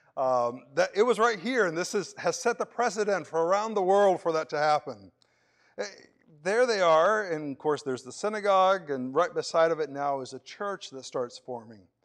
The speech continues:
And Jesus reveals to Paul and tells him not to be afraid, to, to speak boldly. And, uh, he ends up staying in that city,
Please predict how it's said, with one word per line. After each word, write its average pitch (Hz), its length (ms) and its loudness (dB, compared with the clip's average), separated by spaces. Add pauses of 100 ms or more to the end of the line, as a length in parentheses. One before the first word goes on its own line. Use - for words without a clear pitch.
(440)
And 196 240 -2
Jesus 240 460 -10
reveals 214 460 -8
to - 100 -14
Paul 180 380 2
and 170 140 -2
tells 208 280 -2
him 185 140 -12
not 226 220 -2
to 240 60 -12
be 202 120 -10
afraid, 160 560 -4 (320)
to, 175 100 -14
to 160 140 -12
speak - 640 -10 (160)
boldly. 185 500 2 (880)
And, 147 500 -2
uh, 127 260 -4 (220)
he 202 200 -10
ends 226 160 -8
up 226 140 -6
staying 180 460 -4
in 196 200 -8
that 220 180 -2
city, 147 460 -6